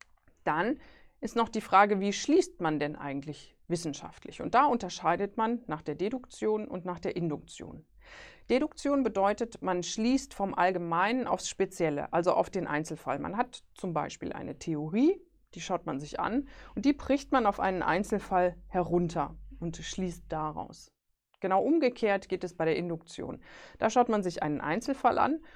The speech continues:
und schließt dann daraus auf das Allgemeine. Also zum Beispiel, ich führe ein Gespräch mit einer Person und ich schließe aus diesen Ergebnissen auf einen Allgemeinzustand,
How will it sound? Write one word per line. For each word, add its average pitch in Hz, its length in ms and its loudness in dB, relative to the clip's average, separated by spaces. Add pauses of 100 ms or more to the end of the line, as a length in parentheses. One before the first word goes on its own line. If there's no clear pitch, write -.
und 196 160 -4
schließt 349 400 4
dann 214 240 4
daraus 208 760 6
auf - 240 0
das 208 180 0
Allgemeine. 170 840 2 (840)
Also 170 200 0
zum 165 200 -10
Beispiel, 254 640 0 (120)
ich - 140 -18
führe 185 280 0
ein 135 120 -4
Gespräch - 540 -2
mit 170 100 -6
einer 160 200 -4
Person 175 460 0
und 143 160 -6
ich 151 120 -10
schließe 254 720 4
aus 233 320 4
diesen 208 280 -2
Ergebnissen 175 760 -4 (420)
auf 165 380 2 (100)
einen 165 220 -2
Allgemeinzustand, 151 1000 -8